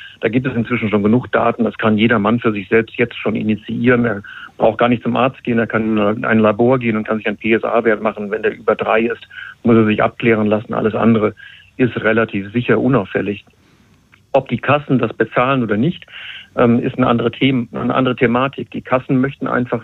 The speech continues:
die Früherkennung durch die Tastuntersuchung erst dann abschaffen, wenn klar ist, was sie alternativ wirklich anbieten können.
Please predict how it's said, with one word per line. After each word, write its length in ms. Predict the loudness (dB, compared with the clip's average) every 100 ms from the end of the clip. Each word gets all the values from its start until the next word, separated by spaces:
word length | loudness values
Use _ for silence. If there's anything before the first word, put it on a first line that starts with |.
| -6
die 160 | -6 -4
Früherkennung 720 | 0 2 2 2 0 0 -2
durch 180 | -4 -4
die 100 | -6
Tastuntersuchung 800 | -6 -6 -2 0 2 0 0 0
erst 220 | -2 0
dann 180 | 0 0
abschaffen, 600 | -2 -2 -2 0 -4 -6 -16 -18 -2
wenn 140 | 2 2
klar 340 | 2 2 2
ist, 120 | 0
was 140 | -2 0
sie 100 | 0
alternativ 580 | 0 0 -2 -2 -4 -4
wirklich 300 | -4 -4 -2
anbieten 460 | -2 -2 -6 -8
können. 380 | -6 -4 -4 -10